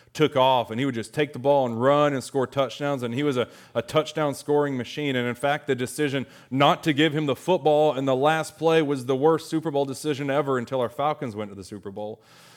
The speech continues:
But it's been a couple years, so we can vaguely reference that and then move on. But in two thousand fourteen, the N F L running backs with seventeen touchdowns. He rushed for thirteen hundred yards.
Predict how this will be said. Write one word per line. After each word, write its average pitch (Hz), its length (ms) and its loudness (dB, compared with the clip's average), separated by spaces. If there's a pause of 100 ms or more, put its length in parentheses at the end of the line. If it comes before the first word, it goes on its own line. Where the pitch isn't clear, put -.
(180)
But 123 140 0
it's 120 100 -6
been 131 140 -4
a 127 60 -8
couple 101 280 -8
years, 92 300 -10
so - 100 -14
we 104 120 -8
can 95 360 -12
vaguely 113 440 -4
reference 101 420 -8
that 92 260 -12
and 104 140 -12
then 104 140 -10
move 98 200 -10
on. 92 360 -12 (2250)
But 143 180 4
in 139 60 -6
two 143 120 2
thousand 143 260 4
fourteen, 143 320 -2 (420)
the 131 80 -6
N 135 120 -2
F 131 120 -4
L 135 240 4
running 131 280 2
backs 127 260 0
with 120 100 -6
seventeen 135 440 -2
touchdowns. 135 500 -2
He 123 60 -2
rushed 127 280 2
for 117 140 -6
thirteen 139 480 -4
hundred 127 280 -4
yards. 117 360 2